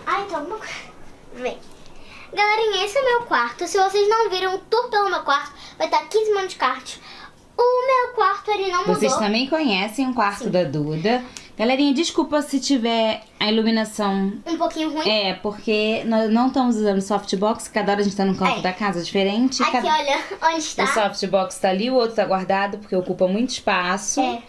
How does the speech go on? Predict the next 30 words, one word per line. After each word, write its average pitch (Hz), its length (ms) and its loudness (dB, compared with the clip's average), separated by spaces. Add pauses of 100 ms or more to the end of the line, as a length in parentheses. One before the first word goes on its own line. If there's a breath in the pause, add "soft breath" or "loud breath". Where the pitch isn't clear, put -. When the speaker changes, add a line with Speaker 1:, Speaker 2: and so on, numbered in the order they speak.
(340 loud breath)
Speaker 2:
Então 196 200 2
ali, 180 240 2
ó, 165 60 2
tem 185 160 0
um 190 220 2
baú 185 260 4
Speaker 1:
Olha - 60 4
o 403 80 0
que 494 80 0
Speaker 2:
cheio 285 260 2
de - 60 0
Speaker 1:
temos 262 180 0
aqui. 247 140 0
Speaker 2:
brinquedos 202 400 -2
da 170 120 2
Duda. 156 600 0
Speaker 1:
Meu 269 160 0
celular. 269 520 0
Speaker 2:
Celular 208 380 2
da 190 120 2
Duda 175 220 2
carregando. 185 1080 2 (1300 loud breath)
Speaker 1:
E 427 160 -2
Speaker 2:
A 233 160 2
cama 233 460 2
da 220 120 0
Duda 202 280 2
lotada 233 1160 2
de 170 180 -2
bichinhos. 151 1400 0